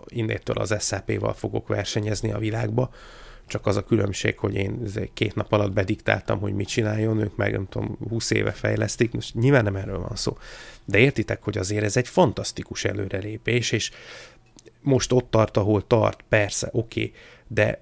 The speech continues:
de sejthetjük, hogy, hogy öt vagy tíz év múlva ez hol fog tartani. Szerintem ott fog tartani öt vagy tíz év múlva, hogy azokat, amik, a, azokat a szoftvereket, amiket most ilyen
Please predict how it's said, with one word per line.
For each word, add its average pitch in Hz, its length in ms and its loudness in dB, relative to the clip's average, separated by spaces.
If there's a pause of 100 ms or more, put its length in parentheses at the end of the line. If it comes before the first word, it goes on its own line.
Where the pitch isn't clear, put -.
de 123 140 -2
sejthetjük, - 680 0
hogy, - 300 -4 (100)
hogy 110 200 -6
öt 120 240 6
vagy 117 240 -6
tíz 120 280 0
év 98 140 0
múlva 113 500 2 (760)
ez - 220 -4
hol 107 180 2
fog - 220 -4
tartani. - 500 -6 (280)
Szerintem 107 540 4
ott 139 120 4
fog - 200 -4
tartani 101 440 -2
öt 98 140 -4
vagy 110 180 -6
tíz 107 280 -6
év 123 100 4
múlva, 131 460 0 (360)
hogy 101 420 -2
azokat, 117 540 2
amik, 101 380 -4
a, 107 440 -2
azokat 123 420 -2
a - 20 -6
szoftvereket, - 720 -6
amiket 107 380 -4
most 110 260 -4
ilyen 101 320 -2